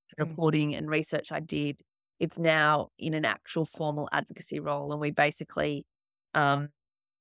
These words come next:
Speaker 2: try and engage with politicians and decision makers to influence the development and, and shape of policies that impact families in Australia.
Speaker 1: Mm-hmm. So you've got this really big role. It's not like you're, I don't know,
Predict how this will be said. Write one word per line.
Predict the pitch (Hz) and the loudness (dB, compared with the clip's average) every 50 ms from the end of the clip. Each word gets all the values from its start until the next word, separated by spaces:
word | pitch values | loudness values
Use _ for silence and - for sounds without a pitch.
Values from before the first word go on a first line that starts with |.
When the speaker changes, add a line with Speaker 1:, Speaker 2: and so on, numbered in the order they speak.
| _ _ _ _ _ _ _ _ _ - | _ _ _ _ _ _ _ _ _ -18
Speaker 2:
try | - - - 165 156 156 156 | -10 0 2 4 4 6 4
and | 156 156 156 160 156 156 - - | 4 2 2 0 -2 -6 -6 -4
engage | 170 170 165 165 165 147 156 160 165 165 165 - - | -4 -4 0 2 4 4 4 4 2 2 0 -4 -4
with | 160 160 - - _ | -4 -4 -4 -6 _
politicians | - 175 160 165 165 - 220 202 - - 190 180 180 175 170 | 2 2 2 2 2 0 -4 -4 0 0 0 0 0 -2 -4
and | 151 160 156 | -6 -8 -8
decision | 156 - - 190 185 185 180 170 | -6 -2 0 0 0 0 0 2
makers | 165 160 160 160 - 165 156 - - | 4 2 2 2 0 -4 -4 -4 -6
to | - - | -8 -4
influence | - 170 160 160 - 160 156 151 - - | -2 -2 -2 -2 -2 -2 -2 -2 -4 -6
the | - 165 | -8 -6
development | - 147 - 147 147 147 - - 156 147 143 - _ - | -6 0 2 2 2 2 0 -2 -4 -6 -6 -8 _ -6
and, | 151 143 143 139 - - | -6 -6 -6 -8 -10 -10
and | 151 147 | -10 -10
shape | - - - 139 135 - - | -8 -4 -4 -4 -4 -4 -8
of | 151 - _ | -14 -14 _
policies | - - 143 147 147 - - - 143 156 - | -4 -4 -4 -4 -4 -6 -6 -6 -6 -6 -8
that | - - - | -10 -10 -10
impact | 151 147 - - 147 - _ | -10 -12 -10 -10 -12 -12 _
families | - 131 127 127 120 120 127 127 _ _ - 135 143 - - | -8 -6 -6 -6 -6 -10 -14 -18 _ _ -14 -12 -12 -12 -12
in | - | -14
Australia. | - - - - - - - - - _ _ _ _ _ - | -14 -14 -10 -10 -10 -10 -12 -16 -20 _ _ _ _ _ -6
Speaker 1:
Mm-hmm. | 190 190 190 - 190 180 175 170 | -4 -4 -4 -2 -2 -2 -2 -2
So | - - 247 | -2 0 0
you've | 254 226 | 0 4
got | - 320 - | 2 2 0
this | 523 - - 202 | 0 -6 -2 2
really | 208 220 214 214 214 | 4 6 6 6 4
big | - - 202 175 180 | 4 2 0 0 2
role. | 160 180 170 156 147 139 143 151 | 4 6 6 6 6 4 2 -2
It's | 160 - - - - | -4 -8 -8 -6 -2
not | 196 185 - - | 0 0 0 4
like | - 190 185 185 190 _ - - | 6 6 6 6 4 _ -4 0
you're, | 190 180 170 160 156 156 151 156 _ _ _ _ _ | 2 4 4 4 2 0 -2 -6 _ _ _ _ _
I | - 147 139 | 0 0 0
don't | 135 135 127 | 0 -2 -6
know, | 127 123 123 | -8 -8 -10